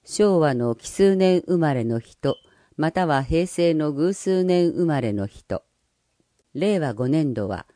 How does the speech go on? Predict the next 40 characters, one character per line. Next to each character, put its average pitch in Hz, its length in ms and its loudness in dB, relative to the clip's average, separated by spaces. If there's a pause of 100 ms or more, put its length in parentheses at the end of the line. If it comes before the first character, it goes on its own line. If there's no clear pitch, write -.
(240)
昭 202 280 0
和 160 120 2
の 135 160 -2
偶 170 180 0
数 185 260 -2
年 170 280 2
生 151 100 2
ま 143 140 0
れ 113 100 0
の 110 140 -4
人、 - 400 -8 (440)
ま 143 180 -6
た 165 180 -4
は 117 320 -6
平 170 240 0
成 165 280 2
の 151 180 -2
奇 - 120 -20
数 196 320 0
年 185 240 2
生 175 180 -2
ま 151 140 -2
れ 110 140 -4
の 92 140 -6
人。 - 360 -12 (800)
日 156 200 -2 (140)
程 175 220 2
な 147 180 -2
ど。 107 160 -6 (960)
個 170 120 6
別 202 280 -4
検 156 340 -4
診。 - 280 -8 (800)
時、 156 440 -2 (320)
令 196 240 2
和 139 140 2
四 113 160 0
年 160 240 0
度 107 160 -6
は - 160 -8